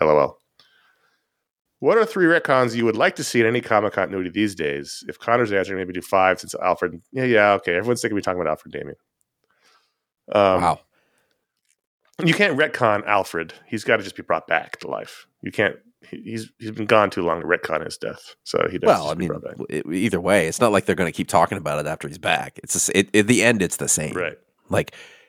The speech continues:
Speaker 2: or, or they could keep talking about it as he gets back, and it's terrible.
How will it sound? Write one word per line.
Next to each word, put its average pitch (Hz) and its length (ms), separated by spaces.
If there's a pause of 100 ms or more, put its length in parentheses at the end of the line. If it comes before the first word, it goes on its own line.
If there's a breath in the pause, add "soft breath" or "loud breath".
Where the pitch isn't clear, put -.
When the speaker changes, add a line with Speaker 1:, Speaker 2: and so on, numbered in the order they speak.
(140 loud breath)
Speaker 2:
or, 131 180
or 120 160
they 98 100
could 113 220
keep 90 140
talking 82 260
about 76 200
it - 20
as 73 60
he 73 60
gets 71 120
back, - 240
and 82 80
it's 78 100
terrible. 78 460